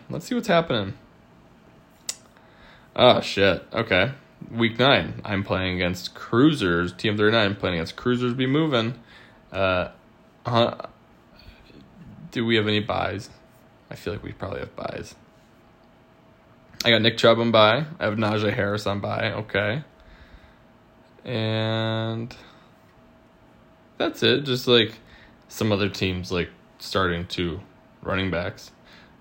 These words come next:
Um, you do not have any of your starters on bye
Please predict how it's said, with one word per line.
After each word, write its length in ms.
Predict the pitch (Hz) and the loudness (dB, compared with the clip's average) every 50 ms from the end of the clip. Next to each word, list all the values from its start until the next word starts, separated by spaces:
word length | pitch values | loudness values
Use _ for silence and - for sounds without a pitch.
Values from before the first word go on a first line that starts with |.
| _ - | _ -10
Um, 540 | - 87 95 98 95 95 95 98 98 - - - - - | -6 -4 -2 -2 -2 -2 -2 -4 -4 -6 -10 -14 -18 -12
you 720 | - 131 123 123 123 123 123 123 123 123 123 123 123 98 - - - _ _ _ | -8 -4 0 2 4 4 4 2 2 2 0 0 -2 -2 -6 -10 -18 _ _ _
do 160 | - 127 120 | -4 -2 0
not 380 | 120 120 120 120 127 127 - - - - | 2 2 2 2 2 0 -2 -6 -10 -8
have 480 | 135 127 120 120 120 120 120 131 139 - - - - - _ _ - - _ _ - - - _ - | -4 -2 0 2 2 2 0 0 -6 -14 -20 -20 -20 -20 _ _ -20 -20 _ _ -20 -20 -20 _ -10
any 420 | - 80 92 110 123 139 180 208 | -6 -4 -2 -2 -2 -2 -2 -2
of 140 | 185 175 208 | -4 -4 -6
your 160 | 208 214 220 | -6 -6 -6
starters 500 | 208 - - 196 202 240 254 254 262 254 | -6 -6 -4 -4 -2 -2 -2 -4 -6 -8
on 260 | 254 254 262 262 262 262 - - | -8 -8 -8 -8 -10 -12 -12 -8
bye 380 | - - - - 311 311 302 | -6 -4 -4 -4 -4 -4 -6